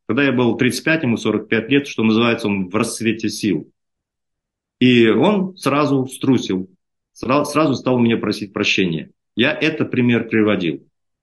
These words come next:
Поэтому это не то, что в один случай, что, э, более внешне щуплый, чем он,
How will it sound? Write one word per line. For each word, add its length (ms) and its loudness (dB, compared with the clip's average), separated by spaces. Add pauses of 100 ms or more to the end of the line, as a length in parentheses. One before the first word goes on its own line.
(200)
Поэтому 680 0 (160)
это 240 2
не 120 4
то, 140 2
что 200 0
в 60 4
один 260 2
случай, 460 2
что, 640 -2 (260)
э, 200 -2
более 380 4
внешне 680 2 (100)
щуплый, 480 0
чем 240 0
он, 240 -2